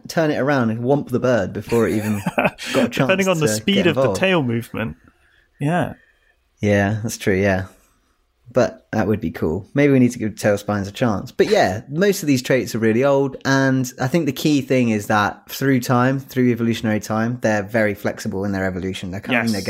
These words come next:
Speaker 1: going, as and when they're needed.
Speaker 2: It does.
Speaker 1: Which is kind of the same pattern as what we saw when we were looking at the head appendages of snakes, wasn't it?
Speaker 2: Yes, yes, very similar. It's, it feels like quite a fluid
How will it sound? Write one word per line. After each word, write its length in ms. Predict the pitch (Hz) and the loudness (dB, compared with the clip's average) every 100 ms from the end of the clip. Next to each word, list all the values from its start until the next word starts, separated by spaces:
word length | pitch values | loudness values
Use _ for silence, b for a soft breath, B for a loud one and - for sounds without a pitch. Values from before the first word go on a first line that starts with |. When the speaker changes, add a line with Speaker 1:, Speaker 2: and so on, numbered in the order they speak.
| 104 | -4
Speaker 1:
going, 260 | 101 101 - | -4 -6 -2
as 180 | 127 123 | 0 0
and 100 | 110 | 0
when 140 | 104 | 0
they're 100 | 98 | -2
needed. 480 | 104 107 101 98 - _ _ - B B B | -2 0 -2 -6 -12 _ _ -20 B B B
Speaker 2:
It 180 | - | -4
does. 240 | 185 185 180 | -2 -2 -2
Speaker 1:
Which 120 | 135 | -2
is 80 | 147 | -2
kind 200 | 175 165 | 0 0
of 40 | |
the 80 | 127 | 2
same 480 | - 147 131 123 B B B B B B | 2 2 4 2 B B B B B B
pattern 280 | - 101 120 | -2 0 -2
as 100 | 113 | -2
what 100 | 117 | -2
we 80 | 117 | -2
saw 260 | - 127 120 | 0 0 2
when 120 | 117 | 2
we 100 | 117 | 2
were 80 | 117 | 2
looking 240 | 123 123 | 2 0
at 100 | - | 0
the 180 | 113 110 | 2 2
head 180 | 107 120 | 2 -2
appendages 440 | - 120 107 107 | 0 0 0 -2
of 60 | 104 | -4
snakes, 420 | 139 135 95 - | -2 0 0 -4
wasn't 160 | 117 151 | -2 0
it? 60 | |
Speaker 2:
Yes, 360 | 135 - - - - | 0 -4 -10 -14 -2
yes, 340 | 139 123 - - | 0 0 -4 0
very 200 | 147 143 | 2 2
similar. 280 | 143 123 117 | 2 4 2
It's, 140 | - | -2
it 200 | - 143 | -6 -2
feels 260 | 151 147 143 | 2 2 2
like 160 | 135 | 0
quite 180 | - 147 | 0 0
a 60 | 123 | 0
fluid 760 | - - 139 131 123 117 - | -2 2 4 6 4 2 -4